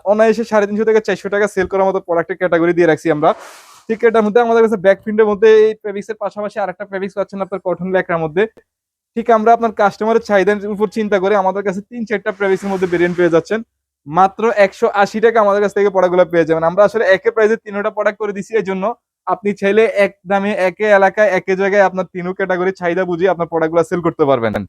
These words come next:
তো ঠিক এখন এর পাশাপাশি যদি আমি একটু প্রিমিয়াম মনে হতে আপনাকে চায়না ফেব্রিক্সের মধ্যে কিছু প্রোডাক্ট দেখিয়ে দিই। আসলে ভিউয়ার্স, একটু শর্টকাটে কথা বলছিলাম, এই জন্য ফার্স্টে বলছিলাম আপনাদেরকে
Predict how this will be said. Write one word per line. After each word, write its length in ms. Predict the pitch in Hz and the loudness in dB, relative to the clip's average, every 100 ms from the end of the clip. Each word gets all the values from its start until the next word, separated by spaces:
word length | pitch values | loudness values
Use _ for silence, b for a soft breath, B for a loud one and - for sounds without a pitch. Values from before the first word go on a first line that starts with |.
| - _ _ _ - | -14 _ _ _ -20
তো 60 | |
ঠিক 240 | 160 226 226 | -6 0 2
এখন 200 | 214 233 | 2 4
এর 140 | 233 | 4
পাশাপাশি 400 | 226 220 226 233 | 4 2 2 0
যদি 140 | 226 | 0
আমি 140 | 226 226 | 0 0
একটু 220 | 214 233 | -4 -8
প্রিমিয়াম 360 | - 208 220 220 | -10 -6 -4 -2
মনে 120 | 220 | -2
হতে 140 | 202 | 2
আপনাকে 380 | 226 208 208 214 233 _ _ _ _ _ _ _ | 0 2 2 2 0 _ _ _ _ _ _ _
চায়না 280 | - 180 208 | 0 2 2
ফেব্রিক্সের 320 | 208 226 208 | 2 2 2
মধ্যে 180 | 214 202 | -2 -4
কিছু 200 | 196 214 | -6 -4
প্রোডাক্ট 260 | 196 196 185 | 0 0 0
দেখিয়ে 260 | 185 185 180 | -2 -2 -4
দিই। 160 | 233 - _ _ - | -6 -10 _ _ -10
আসলে 260 | 180 233 | -4 -2
ভিউয়ার্স, 280 | 214 226 214 | 2 2 0
একটু 380 | 214 233 233 180 - | -2 -4 -4 -4 -12
শর্টকাটে 380 | - 190 220 226 | -6 -4 0 0
কথা 200 | 220 220 | 0 0
বলছিলাম, 340 | 220 214 226 226 | 0 2 0 0
এই 60 | |
জন্য 220 | 196 208 214 | 0 -2 0
ফার্স্টে 300 | 202 175 208 | -2 -2 -2
বলছিলাম 360 | 208 190 214 | -4 -2 -2
আপনাদেরকে 440 | 170 180 190 208 | -2 -2 -2 2